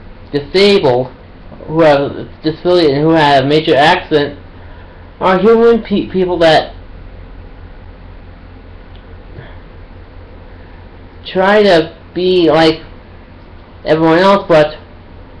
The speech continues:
show that the, the people like, like myself are people too that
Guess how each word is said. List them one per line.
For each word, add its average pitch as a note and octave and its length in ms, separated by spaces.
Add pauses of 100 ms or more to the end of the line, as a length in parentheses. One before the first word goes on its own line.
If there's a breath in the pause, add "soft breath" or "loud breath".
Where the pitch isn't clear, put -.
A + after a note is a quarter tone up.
(520)
show G3 300
that E3 340 (2500)
the, D3+ 200
the - 60
people A3+ 680 (600)
like, C#3+ 240 (600)
like C#3+ 240
myself E3 560 (1500)
are F3 300
people A3 400
too G#3+ 240
that D3+ 320